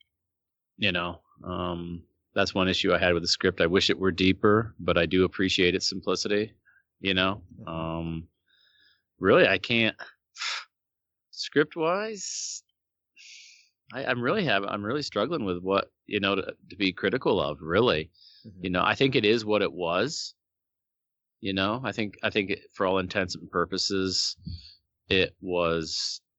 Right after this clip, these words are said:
Speaker 1: written the <laughs> way it was written. I, I don't know how else to say it. Like, I thought the script was fine. Um, I do agree. I think some of the, uh,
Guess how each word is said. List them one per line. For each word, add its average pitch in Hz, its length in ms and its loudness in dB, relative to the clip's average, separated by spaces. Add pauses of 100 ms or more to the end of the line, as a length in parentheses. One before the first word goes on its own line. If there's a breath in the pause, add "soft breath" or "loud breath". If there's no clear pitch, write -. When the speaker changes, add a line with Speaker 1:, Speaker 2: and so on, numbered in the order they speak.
(1300)
Speaker 1:
written 92 280 -2
the 92 80 -4
<laughs> - 100 -2
way 147 180 4
it 160 80 2
was 123 140 -2
written. 131 220 6
I, 117 240 2
I 117 40 2
don't 117 160 2
know 113 120 -2
how 110 140 0
else 110 140 -4
to 95 80 -12
say 104 200 -4
it. 78 80 -6
Like, 82 180 -8
I 92 200 -4
thought 92 240 -4
the 90 80 -12
script - 280 -6
was 82 140 -6
fine. 87 480 -2 (640)
Um, 82 440 -2
I 95 100 4
do 95 220 6
agree. 90 480 4
I 90 80 4
think 87 280 -2
some - 240 -4
of 80 80 -6
the, 82 160 -2
uh, - 40 -10